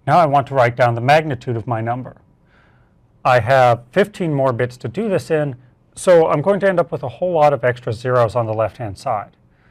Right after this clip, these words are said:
Adding zeros to the left-hand side of a number won't change its magnitude. Accordingly, adding zeros to the left-hand side of my magnitude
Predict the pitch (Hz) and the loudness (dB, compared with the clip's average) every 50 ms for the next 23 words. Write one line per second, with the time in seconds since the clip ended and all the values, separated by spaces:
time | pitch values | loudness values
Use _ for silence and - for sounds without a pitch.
0 | _ _ _ _ _ _ _ - 147 143 151 147 131 123 143 175 180 185 - - | _ _ _ _ _ _ _ -4 -2 0 0 -2 -4 -6 -4 -2 -2 -2 -2 -4
1 | - 139 143 131 127 139 139 - - - 135 127 120 123 147 135 127 120 120 123 | -8 -10 -8 -2 0 0 0 0 -4 -8 -8 -8 -6 -2 0 0 0 0 -2 -2
2 | 127 139 165 160 160 156 143 127 120 127 127 - - - 135 123 120 120 113 98 | -2 -2 -2 -2 -2 -2 -2 -2 -4 -4 -4 -6 -10 -10 -8 -8 -8 -8 -10 -10
3 | - - 143 151 175 170 160 160 156 - 160 156 156 143 123 - _ _ _ _ | -6 -4 -2 0 0 -2 -4 -6 -8 -8 -6 -6 -6 -6 -10 -14 _ _ _ _
4 | _ _ _ _ _ - 220 226 202 170 147 127 123 135 160 - - - 113 123 | _ _ _ _ _ -2 0 0 0 0 0 0 0 0 0 -2 -2 0 0 2
5 | 139 135 131 131 123 117 - 139 123 123 131 123 127 - 127 117 117 131 123 - | 0 0 -2 -4 -8 -8 -4 0 2 2 2 0 -2 -6 -4 0 0 0 0 0
6 | - 135 120 113 - - 127 117 110 104 113 107 107 110 117 143 180 196 180 175 | -2 -6 -6 -6 -2 0 0 0 0 -2 -6 -10 -8 -6 -4 -4 -4 -4 -4 -6
7 | 147 - - 135 131 123 | -8 -8 -6 -8 -8 -8